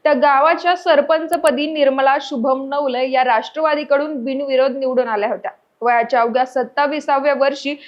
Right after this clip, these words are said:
एका महिलेची बिनविरोध सरपंचपदी निवड झाल्यानंतर चांगली चर्चा झाली. त्यात भर म्हणजे समाज माध्यमातूनही त्यांना मोठा प्रतिसाद मिळाल्यानं ते महाराष्ट्रभर चर्चेत आल्या. तरुण आणि उच्च शिक्षित महिला सरपंच अशी त्यांची ख्याती राज्यभर पसरली.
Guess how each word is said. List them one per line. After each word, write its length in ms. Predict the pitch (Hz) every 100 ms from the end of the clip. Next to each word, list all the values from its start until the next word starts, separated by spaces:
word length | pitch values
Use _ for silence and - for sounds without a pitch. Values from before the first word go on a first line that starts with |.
| -
एका 240 | 285 302 339
महिलेची 720 | 302 277 269 349 339 320 320
बिनविरोध 520 | 285 311 302 294 294
सरपंचपदी 800 | 294 311 254 262 240 262 247 254
निवड 320 | 269 254 240
झाल्यानंतर 680 | 247 247 226 269 254 220 247
चांगली 400 | 269 254 233 254
चर्चा 460 | 240 269 233 233 220
झाली. 240 | 220 214 - _ _ -
त्यात 120 | 226 208
भर 180 | 247 277
म्हणजे 340 | 277 233 262 285 - _ -
समाज 380 | 277 294 339 339
माध्यमातूनही 800 | 330 262 320 302 302 294 294
त्यांना 280 | 311 277 254
मोठा 300 | 262 240 254
प्रतिसाद 600 | - 254 - 254 269 247
मिळाल्यानं 640 | 247 240 269 320 277 240 262
ते 140 | 277
महाराष्ट्रभर 880 | 254 240 240 262 262 262 277 262 294
चर्चेत 480 | 294 269 240 233 214
आल्या. 180 | 202 - _ _ _ - -
तरुण 300 | 247 254 262 - _
आणि 220 | 233 254 277
उच्च 260 | 262 - 330 339
शिक्षित 400 | 320 - 349 311
महिला 360 | 302 294 285 302
सरपंच 600 | 302 262 254 302 294 285
अशी 280 | 262 269
त्यांची 380 | 277 262 226 269 254
ख्याती 320 | 254 233 262
राज्यभर 500 | 254 240 262 254 240
पसरली. 420 | 226 226 226 202